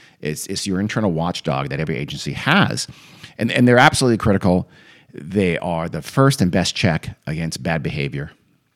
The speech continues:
And so that's why it was so dangerous, by the way, when, as, as you might recall, President Trump tried to fire a series of I Gs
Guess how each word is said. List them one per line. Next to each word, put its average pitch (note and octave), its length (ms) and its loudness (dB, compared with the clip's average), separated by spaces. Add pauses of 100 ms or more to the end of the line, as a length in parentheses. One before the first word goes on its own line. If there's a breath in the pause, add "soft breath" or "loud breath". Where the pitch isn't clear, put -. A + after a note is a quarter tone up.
(460 soft breath)
And F#2+ 260 -2
so B2 140 6
that's A#2+ 180 6
why A#2+ 180 8
it F2 60 2
was F2 100 2
so C3+ 140 6
dangerous, B2 280 2
by E2 140 -2
the D2+ 100 -4
way, D2 220 -4
when, D#2 260 -6 (120)
as, - 220 -12
as E2 240 -8
you D2+ 80 -6
might - 180 -4
recall, A2+ 320 2
President D#2+ 340 -2
Trump C#3+ 320 -2 (360 loud breath)
tried G#2+ 200 -2
to - 60 -6
fire G2 640 0
a - 60 -10
series D#2+ 320 -4
of D#2 120 -12
I D2 160 -8
Gs C#2+ 400 -8